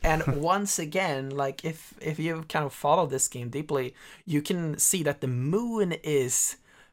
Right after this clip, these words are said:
Speaker 1: very, very prominently shown in the entire game.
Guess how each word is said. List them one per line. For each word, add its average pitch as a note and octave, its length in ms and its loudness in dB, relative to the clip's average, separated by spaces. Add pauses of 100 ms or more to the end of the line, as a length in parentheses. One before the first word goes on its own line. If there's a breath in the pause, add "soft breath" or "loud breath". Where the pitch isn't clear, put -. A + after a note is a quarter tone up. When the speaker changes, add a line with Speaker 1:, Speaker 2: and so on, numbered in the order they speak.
(100)
Speaker 1:
very, F#3+ 640 6
very D#3 300 4
prominently D3 680 0
shown D3 340 0
in A#2+ 140 -4
the A#2+ 100 -8
entire A2+ 560 0
game. B2 400 -4